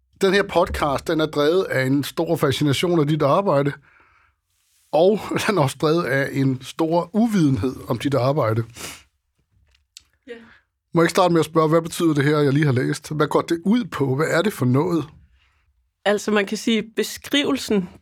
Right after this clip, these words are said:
Speaker 2: det er sådan set så godt, som jeg kunne gøre det. Sådan, øh, på den måde, at det beskriver så præcist, jeg kan, det, der foregår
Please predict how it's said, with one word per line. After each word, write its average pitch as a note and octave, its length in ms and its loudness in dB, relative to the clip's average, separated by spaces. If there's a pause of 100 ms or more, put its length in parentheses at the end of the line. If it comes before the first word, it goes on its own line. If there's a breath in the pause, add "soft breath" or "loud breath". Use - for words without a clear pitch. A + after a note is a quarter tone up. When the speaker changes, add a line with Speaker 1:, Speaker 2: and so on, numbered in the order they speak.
Speaker 2:
det A#3+ 260 2
er G3 140 2
sådan A3 260 -2
set A3+ 260 -2
så A3 100 -2
godt, G3+ 280 0
som F#3+ 200 0
jeg F3 160 0
kunne F#3 160 -4
gøre F#3 240 2
det. A3 140 -6 (400)
Sådan, F#3+ 340 2
øh, D#3 280 4
på - 100 -8
den F#3 220 4
måde, F#3 300 6
at - 180 -2
det G3 120 2
beskriver A3+ 540 4 (600 loud breath)
så F#3 400 6 (1200 loud breath)
præcist, - 540 2
jeg F#3 100 2
kan, - 340 2 (260)
det, F#3 100 6
der F3 80 6
foregår F#3 640 2